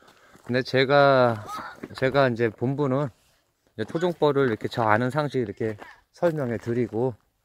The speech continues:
뭐 좋은 아이템 있으면 설명해 드리고, 이제 시골에서 수익을 조금이라도 창출할 수 있는 거. 그러니까 작년 아이템은 이제 토종벌 쪽으로 많이 갔죠.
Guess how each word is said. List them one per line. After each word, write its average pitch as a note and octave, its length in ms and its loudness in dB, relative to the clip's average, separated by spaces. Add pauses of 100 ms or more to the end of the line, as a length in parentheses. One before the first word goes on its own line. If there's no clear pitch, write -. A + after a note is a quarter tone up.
(540)
뭐 G2+ 120 -8
좋은 B2+ 240 -2
아이템 A2 400 0
있으면 A2 300 -6
설명해 C3 360 -6
드리고, G#2+ 420 -6 (880)
이제 B2 240 -4 (260)
시골에서 C#3+ 760 2 (160)
수익을 F#3 560 2
조금이라도 F#3 400 0
창출할 A3+ 440 -2
수 - 160 -10
있는 A#2 220 -2
거. F#2+ 140 -6 (500)
그러니까 B2 340 -4
작년 C3+ 280 -2
아이템은 A#2 400 0
이제 A2+ 300 0 (580)
토종벌 D3+ 960 2
쪽으로 C3+ 220 -2
많이 B2 220 0
갔죠. G#2+ 360 -4